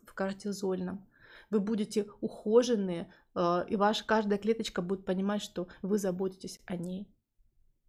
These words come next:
У вас не будет уже нарушения углеводного обмена. Пос-, понимаете, как это важно? Поэтому система старости нет вообще не похуделка, ни разу, никогда не была похуделкой. Это не похуделка.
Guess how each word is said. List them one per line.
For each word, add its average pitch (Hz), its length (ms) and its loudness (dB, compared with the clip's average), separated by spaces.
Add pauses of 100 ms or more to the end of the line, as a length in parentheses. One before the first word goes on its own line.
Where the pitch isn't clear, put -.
(320)
У 220 60 0
вас 208 220 0
не 208 80 4
будет 226 300 -2
уже 220 160 0
нарушения 208 440 -2
углеводного 185 580 -2
обмена. 175 500 -4 (120)
Пос-, - 180 -14 (140)
понимаете, 233 420 2
как 214 180 -4
это 202 180 -4
важно? 175 440 -6 (600)
Поэтому 214 540 2 (180)
система 240 400 4
старости 220 380 0
нет 233 180 6
вообще 208 600 4
не 226 100 10
похуделка, 196 720 4
ни 226 200 8
разу, 196 560 4
никогда 190 600 4
не 214 100 4
была 190 240 0
похуделкой. 185 720 -8 (320)
Это 247 280 6
не 185 140 2
похуделка. 196 720 -6